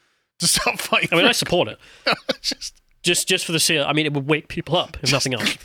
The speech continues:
Speaker 1: <laughs>
Speaker 2: So any one of those men in any one of those boards can
Speaker 1: Yeah.
Speaker 2: sue, and you should, and
Speaker 1: Yeah.
Speaker 2: take the money.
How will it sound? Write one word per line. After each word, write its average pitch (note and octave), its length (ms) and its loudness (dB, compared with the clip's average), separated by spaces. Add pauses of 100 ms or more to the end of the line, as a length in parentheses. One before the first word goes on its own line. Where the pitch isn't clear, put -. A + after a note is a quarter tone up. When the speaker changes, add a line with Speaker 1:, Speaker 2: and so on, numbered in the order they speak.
Speaker 1:
<laughs> D4+ 80 -2 (880)
Speaker 2:
So F3+ 280 2 (200)
any A#3+ 180 0
one D4 100 4
of C4 60 4
those G3+ 140 2
men D#3 140 2
in C#3 80 0
any F#3 160 2
one F3+ 100 4
of D3+ 60 2
those D3 120 0
boards A#2 380 -2
can D3+ 140 -2
Speaker 1:
Yeah. - 60 0
Speaker 2:
sue, - 160 0 (280)
and D#3 140 -2
you D3+ 60 0
should, A#2+ 300 0 (120)
and D#3+ 100 0
Speaker 1:
Yeah. A#3+ 100 4
Speaker 2:
take G3 280 -2
the E3 100 2
money. D#3+ 400 0